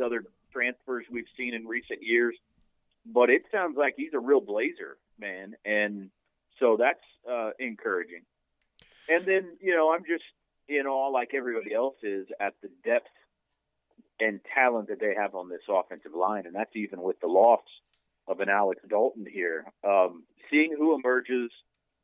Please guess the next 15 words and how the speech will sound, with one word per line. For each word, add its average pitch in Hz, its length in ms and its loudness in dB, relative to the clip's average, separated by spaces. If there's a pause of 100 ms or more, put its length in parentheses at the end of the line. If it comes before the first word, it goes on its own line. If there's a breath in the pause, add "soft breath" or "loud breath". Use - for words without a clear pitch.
(100)
as 117 240 0
the 113 80 -10 (160)
starters 120 580 0 (840)
and 117 540 0 (580)
how 160 320 2
they 151 160 -2
can 123 280 -14
creatively 123 840 -4
perhaps 120 560 -8 (100)
find 127 340 -8
ways 120 360 -2
to 101 80 -12
use 113 500 -10
all 120 220 4
this 110 180 0